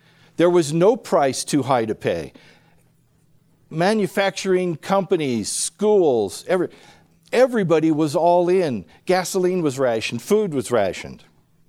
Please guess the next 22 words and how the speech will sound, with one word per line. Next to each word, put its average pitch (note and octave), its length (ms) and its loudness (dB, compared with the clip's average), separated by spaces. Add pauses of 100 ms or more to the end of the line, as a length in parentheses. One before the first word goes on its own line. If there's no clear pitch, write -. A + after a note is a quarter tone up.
(1800)
And G#2 180 -6
young C#3 240 -2
boys B2 640 -2 (280)
said, G#2 560 -2 (600)
"I A#2 140 -4
am A2+ 320 -4
not A#2 260 -6
gonna D#3+ 220 -8
stay D#3 300 -6
home F#2+ 560 -8
while G#2 200 -2
my G2+ 220 -4
older A2 360 -2
brother G#2 540 -4 (1400)
and G2 200 -6
my F#2+ 160 -4
friends F2 880 -10 (320)
enlist G2+ 800 -6 (440)
and E2+ 220 -12
go F#2 160 -6
to F2 80 -8
war." D2 400 -14